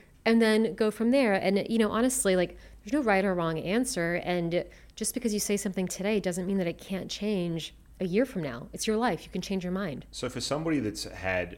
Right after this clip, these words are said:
Speaker 2: it's good advice actually, somebody who's had three crises under their belt for the hospitality sector,
Speaker 1: Yeah.
Speaker 2: What's your, do you have a cri-, no-, neither of us have crystal balls, but do you have some kind of moment in a crystal ball moment that may see the future over the next two years? Do you think it's going to be like the Spanish flu where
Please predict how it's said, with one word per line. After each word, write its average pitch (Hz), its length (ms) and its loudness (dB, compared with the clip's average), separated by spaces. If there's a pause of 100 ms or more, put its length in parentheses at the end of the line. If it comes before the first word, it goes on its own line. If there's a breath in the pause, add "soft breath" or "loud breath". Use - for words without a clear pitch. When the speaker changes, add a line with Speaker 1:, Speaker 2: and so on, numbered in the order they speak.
(100)
Speaker 2:
it's 90 140 -12
good 107 180 -4
advice 87 380 -4
actually, 69 360 -12
somebody 139 280 -2
who's 95 120 -4
had 90 460 -2 (600 soft breath)
three 104 220 -2
crises 85 560 -6
under 87 200 -6
their 80 140 -6
belt 87 280 -6
for - 80 -14
the 78 80 -6
hospitality 87 640 -8
sector, 185 260 -10
Speaker 1:
Yeah. 98 160 -10 (640 soft breath)
Speaker 2:
What's 101 440 -6
your, 95 480 -4 (200)
do 92 80 -8
you 95 60 -4
have 92 140 -4
a - 20 -12
cri-, 98 440 -10
no-, 98 280 -6
neither 107 420 -2
of 87 60 -6
us 90 80 -10
have 87 140 -6
crystal 90 280 -10
balls, 92 260 -6
but 82 140 -14
do 92 80 -12
you 90 80 -6
have 87 240 -6
some 98 240 -6
kind 92 220 -8
of 87 60 -10
moment 87 380 -8 (100)
in 87 120 -10
a 82 60 -10
crystal 90 300 -10
ball 85 200 -4
moment 82 440 -8
that 85 280 -6 (360 loud breath)
may 87 260 -4
see 92 220 -4
the 82 80 -8
future 87 460 -8
over 85 100 -6
the 82 60 -10
next 85 220 -12
two 98 120 -8
years? 90 320 -6
Do 101 120 -12
you 95 80 -4
think 98 260 -8
it's 92 140 -8
going 95 180 -4
to 92 60 -6
be 90 80 -8
like 90 220 -4
the 85 60 -16
Spanish 90 340 -8
flu 90 260 -6
where 85 260 -4